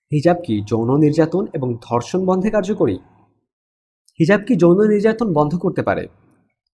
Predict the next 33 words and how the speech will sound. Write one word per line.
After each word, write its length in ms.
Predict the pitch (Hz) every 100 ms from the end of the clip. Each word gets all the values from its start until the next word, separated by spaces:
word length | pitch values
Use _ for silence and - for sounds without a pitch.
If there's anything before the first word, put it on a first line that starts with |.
| -
হিজাব 340 | 151 151 160 - - _
পরেও 280 | 151 143 208
তো 120 | 233
অনেক 260 | 208 196 175
যৌন 280 | 143 143 143
নির্যাতন 460 | 131 127 139 214
আর 160 | 226 156
ধর্ষণের 420 | 127 120 - 127
শিকার 320 | 117 113 110
হয়। 220 | - 92 82 - _ _ _
তাহলে 320 | 156 151 113 - 135
হিজাব 200 | 143 156
পরে 180 | 220 196
লাভ 260 | 110 110 127 -
কি? 180 | 87 - _ _ _
এটা 160 | - -
তো 80 | 160
পরিষ্কার 640 | - 147 160 - - 117 117
যে 140 | 143
হিজাব 320 | 143 120 113
নারীকে 360 | 113 113 120 110
যৌন 360 | 110 107 107
নির্যাতন 480 | 110 110 147 165 180
থেকে 260 | 160 127 151
বাঁচাতে 420 | 113 110 113 -
পারে 200 | 98 92
না। 180 | 95 92 _ _ _ _ -
প্রায়ই 360 | 151 160 202
এ 40 | 190
ধরনের 320 | 135 123 113
কথা 220 | 123 117
শোনা 260 | 117 143 131
যায়, 200 | 107